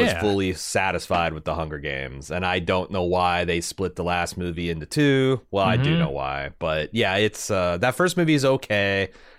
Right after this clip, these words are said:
Speaker 2: The books were, the first two books were all right. Yeah, I, I don't need any more Hunger Games.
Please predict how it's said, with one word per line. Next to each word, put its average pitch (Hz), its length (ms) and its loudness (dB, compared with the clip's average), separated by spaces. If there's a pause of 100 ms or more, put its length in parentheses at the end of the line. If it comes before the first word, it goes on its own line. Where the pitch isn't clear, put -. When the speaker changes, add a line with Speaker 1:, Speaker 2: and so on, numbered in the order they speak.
Speaker 2:
The 117 80 2
books 139 300 0
were, 135 160 4
the 117 100 2
first 151 280 2
two 147 140 2
books 127 260 0
were 107 100 2
all 107 200 6
right. 101 420 2
Yeah, 107 440 2 (140)
I, 113 200 0
I 117 80 0
don't 117 180 0
need 104 140 0
any 95 120 0
more 87 140 -2
Hunger 82 220 -4
Games. 80 420 -8